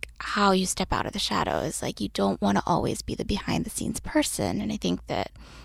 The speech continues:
you know, the manifestation of that actually probably is partially this show, you know, how it pushed me to really think about, "Oh, right, am I going back to that, you know,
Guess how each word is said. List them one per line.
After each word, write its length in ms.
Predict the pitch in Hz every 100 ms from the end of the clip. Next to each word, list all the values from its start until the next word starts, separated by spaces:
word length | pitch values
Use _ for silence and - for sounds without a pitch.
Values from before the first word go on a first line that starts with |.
| -
you 100 | 202
know, 80 | 170
the 60 |
manifestation 640 | 175 175 - 208 190 185 -
of 80 | 202
that 220 | 240 233
actually 420 | 160 - - 160
probably 460 | - 160 160 - -
is 340 | - 160 - - - - - - -
partially 680 | - 226 277 220 175 151 160 - - - - - - -
this 200 | 311 -
show, 460 | - - - 240 - - - - - -
you 100 | 226
know, 320 | 196 175 175 -
how 800 | - 214 208 208 202 196 190 - - 233 - - -
it 200 | 247 220 - - -
pushed 360 | - 277 - -
me 320 | 233 208 190
to 140 | - 185
really 220 | 185 170
think 260 | - 185
about, 300 | - 147 160 -
"Oh, 200 | 214 208
right, 260 | 202 170
am 140 | - 196
I 80 | 214
going 240 | 214 196
back 260 | 185 147 -
to 60 | -
that, 180 | - - - - - -
you 80 | 190
know, 140 | 170